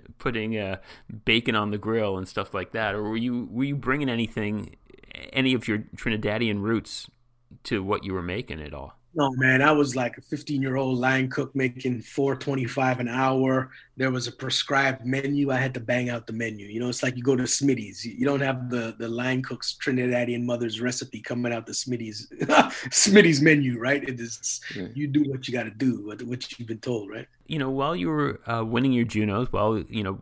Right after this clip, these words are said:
Speaker 1: you were putting together these acts, during that time, did you always have it in your mind that you were, you know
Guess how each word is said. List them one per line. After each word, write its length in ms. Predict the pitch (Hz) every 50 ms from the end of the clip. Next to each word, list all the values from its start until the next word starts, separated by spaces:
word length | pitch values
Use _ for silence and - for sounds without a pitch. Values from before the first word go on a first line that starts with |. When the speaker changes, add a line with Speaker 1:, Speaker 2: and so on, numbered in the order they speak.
| - - -
Speaker 1:
you 180 | - 67 107 101
were 80 | 92 -
putting 240 | - - - -
together 400 | 113 107 110 113 107 107 104 95 - - - - - - - - _ -
these 220 | - 113 104 98 -
acts, 340 | - 110 117 113 - - - -
during 300 | 131 - 135 151 160 165
that 220 | 160 151 151 - -
time, 360 | - - 127 131 135 123 110
did 180 | 104 104 -
you 140 | - 117 113
always 360 | 113 113 120 135 135 131 120
have 300 | - - - 104 104 110
it 160 | 123 123 120 -
in 80 | 117
your 120 | 110 107 104
mind 400 | 98 95 101 101 104 113 113 110
that 200 | 104 - - -
you 160 | 98 104 107
were, 440 | 107 104 104 101 98 98 - - -
you 100 | - 104
know 160 | 95 90 90